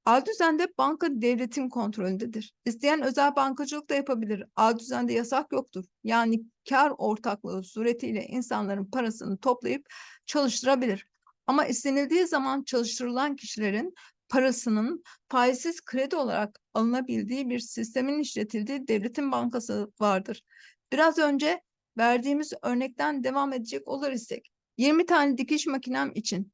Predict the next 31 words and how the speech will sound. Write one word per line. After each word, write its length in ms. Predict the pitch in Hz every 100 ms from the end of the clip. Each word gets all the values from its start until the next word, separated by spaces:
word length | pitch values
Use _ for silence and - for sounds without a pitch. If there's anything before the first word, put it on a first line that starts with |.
| -
yirmi 300 | 214 247 294
tane 380 | 320 277 254 247
konfeksiyoncuyu 1040 | 240 226 240 254 - - 247 233 220 226
çalıştırdım. 760 | 226 240 247 - 233 214 285 285
Bunların 400 | 269 247 226 226
her 320 | 226 262 240
ay 180 | 226 220
yirmi 240 | 240 269
bin 180 | 247 214
T 160 | 214 202
L 20 |
emek 400 | - 240 254 -
karşılığı 500 | 240 208 - 220 208 -
almaları 500 | 254 247 208 208 208 - - _ 214 196
gerekiyorsa 800 | 208 240 233 277 247 226 - 262
banka 320 | 247 247 240
tarafından 580 | 214 208 202 220 208 202
kendilerine 720 | 214 262 226 226 208 208 208
bu 80 | 208
yirmi 360 | 202 220 262 240
bin 200 | 220 214
T 220 | 240 214
L 120 | 269
ödenmektedir. 800 | 214 214 220 202 226 226 208 - - - - _
Bütün 220 | 247 370
işçiler 480 | 339 311 262 277 285
paralarını 480 | 254 240 226 233 240
alıp 360 | - 247 254 226
rahatça 400 | 226 226 233 233
hayatlarını 460 | 214 226 226 247
sürdürebilmektedirler. 1160 | 240 202 196 214 208 208 220 226 208 208 226 220